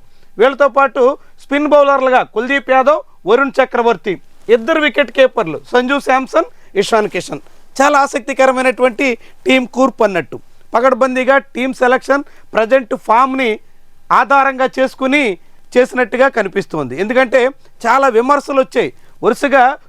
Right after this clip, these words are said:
శుభ్మన్ గిల్కి ఇస్తున్నటువంటి ప్రయారిటీ మీద చాలా పెద్ద దుమారం రేగింది. ఆఖరికి చివరి టీ ట్వంటీ మ్యాచ్ అహ్మదాబాద్లో సంజు శాంసన్కి ఛాన్స్ దక్కగానే ఆయన దాన్ని అందిపుచ్చుకున్నాడు. ఇరవై రెండు బాల్స్లోనే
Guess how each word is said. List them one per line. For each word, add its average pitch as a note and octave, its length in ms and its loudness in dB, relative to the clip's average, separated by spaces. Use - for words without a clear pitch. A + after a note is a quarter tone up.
శుభ్మన్ B3+ 400 -2
గిల్కి C4 220 -4
ఇస్తున్నటువంటి B3+ 540 0
ప్రయారిటీ C4 560 0
మీద B3+ 200 -4
చాలా B3+ 220 2
పెద్ద C4+ 220 -2
దుమారం B3+ 440 0
రేగింది. G3 420 0
ఆఖరికి C4 400 -2
చివరి B3+ 380 0
టీ C4 180 -8
ట్వంటీ C4 320 -4
మ్యాచ్ B3+ 300 -2
అహ్మదాబాద్లో B3+ 800 0
సంజు B3 260 0
శాంసన్కి B3+ 640 -2
ఛాన్స్ C#4 320 0
దక్కగానే B3+ 600 -2
ఆయన B3 200 -2
దాన్ని A#3+ 380 0
అందిపుచ్చుకున్నాడు. B3+ 880 -2
ఇరవై C4 280 0
రెండు C#4+ 220 0
బాల్స్లోనే C4+ 640 -2